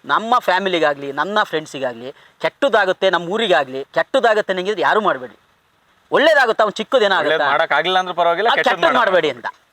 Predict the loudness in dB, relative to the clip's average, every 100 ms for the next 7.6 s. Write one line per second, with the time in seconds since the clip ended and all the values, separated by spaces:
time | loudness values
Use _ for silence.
0 | -6 -4 -2 -2 0 2 2 2 2 0
1 | 0 -4 -4 0 0 0 -4 _ -2 2
2 | 4 2 0 -2 -2 0 0 2 2 4
3 | 4 2 0 -2 -4 -4 -6 -8 -6 0
4 | 2 2 0 0 -2 0 -2 -2 -2 0
5 | 2 2 2 0 0 2 2 0 -4 _
6 | _ -20 -20 -6 -2 -2 0 -2 2 0
7 | 2 4 4 2 -4 -12